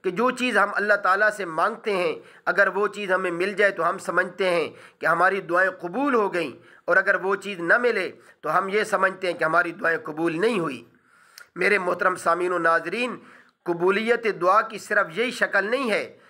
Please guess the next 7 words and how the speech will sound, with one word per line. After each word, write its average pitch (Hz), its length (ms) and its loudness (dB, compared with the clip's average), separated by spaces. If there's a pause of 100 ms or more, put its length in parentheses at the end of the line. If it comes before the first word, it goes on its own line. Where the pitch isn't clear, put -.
(200)
बल्कि 185 380 2
मसनद 185 440 2
अहमद 190 480 0 (920)
की 196 100 -2
हदीस 175 340 0 (100)
पाक 185 320 2
में 170 220 -4